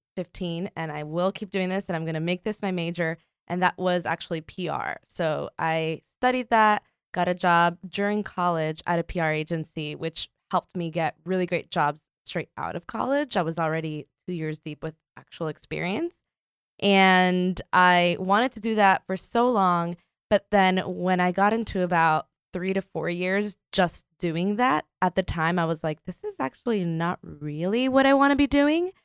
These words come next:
because it was so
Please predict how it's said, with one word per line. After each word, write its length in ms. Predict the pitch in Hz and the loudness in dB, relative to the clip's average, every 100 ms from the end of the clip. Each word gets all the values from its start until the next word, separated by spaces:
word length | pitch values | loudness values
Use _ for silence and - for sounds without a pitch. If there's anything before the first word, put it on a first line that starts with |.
| _ _ _ - | _ _ _ -4
because 880 | 208 180 185 180 175 175 180 - - - | -4 0 4 6 6 2 0 -8 -10 -4
it 160 | 202 | -2
was 180 | 202 196 | 2 0
so 640 | - - 202 190 190 190 | 0 2 6 8 6 4